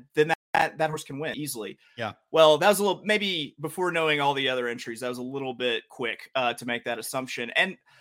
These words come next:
Speaker 1: watching the Wood Memorial, he kinda gets the same break. He gets out quick, and then it makes you kind of wonder,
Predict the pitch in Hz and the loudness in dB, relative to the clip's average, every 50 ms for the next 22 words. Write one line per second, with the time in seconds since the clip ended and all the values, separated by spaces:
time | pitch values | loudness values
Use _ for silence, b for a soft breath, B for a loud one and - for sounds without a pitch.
0 | b b b 160 214 277 277 - 302 254 233 208 214 208 180 175 170 170 220 277 | b b b 2 2 2 2 0 -4 -4 -2 0 0 0 0 -2 -4 -4 -4 -2
1 | 262 185 151 139 135 139 196 180 - - 208 247 240 208 208 - - - - 160 | 0 0 0 0 0 -4 -8 -10 -8 -8 -6 -6 -6 -8 -8 -8 -8 -8 -6 -6
2 | 147 135 123 127 123 127 131 - - 139 123 151 202 208 - 185 170 165 - _ | -6 -6 -4 -2 -2 -2 -2 -4 -10 -10 -8 -8 -8 -6 -4 -4 -4 -4 -6 _
3 | - - 123 120 120 _ - _ _ _ _ _ _ _ _ - 147 151 160 170 | -8 -4 -4 -4 -4 _ -18 _ _ _ _ _ _ _ _ -2 -2 0 0 -2
4 | 180 185 185 180 180 175 170 - - _ _ _ _ _ _ _ _ _ _ _ | -2 -2 -2 -2 -4 -4 -6 -8 -10 _ _ _ _ _ _ _ _ _ _ _
5 | _ _ _ - 160 151 151 147 175 196 196 - - - - - _ _ - 151 | _ _ _ -12 -10 -10 -8 -8 -8 -8 -6 -6 -6 -6 -8 -10 _ _ -20 -18
6 | 139 - - 175 170 151 131 127 139 151 156 147 151 147 143 143 | -16 -14 -14 -14 -14 -12 -10 -8 -8 -8 -6 -6 -6 -6 -6 -8